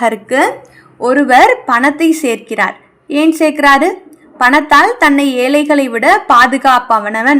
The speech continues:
அப்படின்னு நினைக்கிறாங்க, இல்லையா? பணம் ஏன் சேர்க்கிறாங்க? நமக்கு பணம் இருந்தா நம்ம இறந்ததுக்கு அப்புறம் அது யூஸ்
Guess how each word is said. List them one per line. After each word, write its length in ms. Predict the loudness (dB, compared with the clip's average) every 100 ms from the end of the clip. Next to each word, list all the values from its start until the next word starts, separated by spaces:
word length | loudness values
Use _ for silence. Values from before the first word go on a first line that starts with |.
| -2
அப்படின்னு 380 | -8 -6 -2 -2
நினைக்கிறாங்க, 420 | -4 -6 -6 -8 -18 _
இல்லையா? 220 | -8 -8 0
பணம் 220 | 0 2
ஏன் 120 | 0 0
சேர்க்கிறாங்க? 420 | -2 0 0 -2 -8 -10 -20 -20 _
நமக்கு 360 | -4 -4 0 0 2
பணம் 300 | 2 2 2
இருந்தா 260 | 2 2 2 0 -4 -20 _
நம்ம 180 | 0 2
இறந்ததுக்கு 480 | 4 4 4 2 2
அப்புறம் 260 | 2 4 4
அது 100 | 4 2
யூஸ் 260 | 0 0